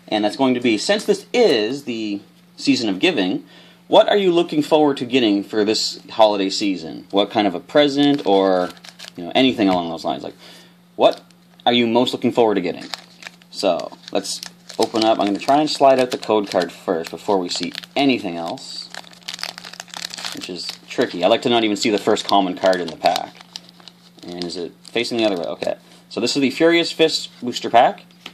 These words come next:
That's the code card. And just answer that question of the day. And I didn't mention, but leave the hashtag Q O T D in your comments so that I know your response applies to the question of the day,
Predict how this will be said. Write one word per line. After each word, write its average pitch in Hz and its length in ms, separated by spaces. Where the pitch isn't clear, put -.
That's - 160
the - 60
code 139 320
card. 139 420
And 92 280
just 101 120
answer 147 300
that 139 140
question 147 280
of 127 80
the 127 60
day. 117 160
And 104 100
I 104 40
didn't 110 180
mention, 113 260
but 98 180
leave 143 240
the 147 60
hashtag 131 680
Q - 260
O 123 140
T 123 320
D 101 420
in 143 140
your 123 120
comments 92 380
so 110 60
that 95 80
I 85 60
know 101 280
your 98 260
response 101 640
applies 113 340
to 107 60
the 95 80
question - 320
of 87 140
the 101 80
day, 95 360